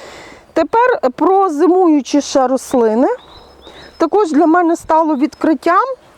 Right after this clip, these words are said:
І подивіться, як його люблять слимаки. Це також є,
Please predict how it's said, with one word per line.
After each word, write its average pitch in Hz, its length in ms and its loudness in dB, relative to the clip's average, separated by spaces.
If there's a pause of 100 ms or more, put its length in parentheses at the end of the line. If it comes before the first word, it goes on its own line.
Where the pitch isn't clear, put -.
(340)
І 311 100 2
подивіться, 320 500 0
як 339 340 0
його 311 240 2
люблять 269 440 0
слимаки. 294 680 0 (760)
Це 359 120 0
також 359 480 -2
є, 294 480 2